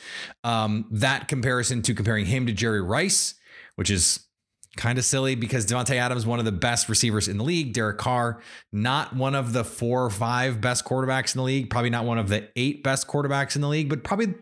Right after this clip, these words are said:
one of the best ten or twelve quarterbacks in the league. It is a smart point to make, to say, "Well, he's got talent. He's chasing greatness just like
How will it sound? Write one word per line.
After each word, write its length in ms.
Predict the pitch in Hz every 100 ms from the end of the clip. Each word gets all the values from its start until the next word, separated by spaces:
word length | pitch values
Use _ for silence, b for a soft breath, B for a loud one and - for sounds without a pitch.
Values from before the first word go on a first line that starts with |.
| -
one 220 | 139 160
of 80 | 156
the 60 | 127
best 340 | 143 131 -
ten 240 | - 135
or 100 | 131
twelve 460 | 113 - 123 110 -
quarterbacks 560 | 104 87 82 - - - B B B B B -
in 280 | 139 117 107
the 100 | 104
league. 360 | 98 80 - - B B B B B B B _ _ -
It 300 | 170 180 -
is 360 | 160 165 160 -
a 160 | 147 143
smart 560 | - 127 139 170 156 -
point 320 | 156 143 113
to 100 | 120
make, 380 | 110 - - - _ _ _ _ _ _ _ - _ - 101
to 120 | 123
say, 480 | 110 123 117 113 110 127
"Well, 600 | 135 131 127 120 113 b b b b _ _ _ _
he's 260 | - 151 131
got 300 | 143 131 -
talent. 400 | 170 170 156 135
He's 240 | 147 139
chasing 800 | - - 185 160 160 135 123 110
greatness 440 | 135 127 120 110
just 380 | - 147 139 -
like 340 | 127 120 98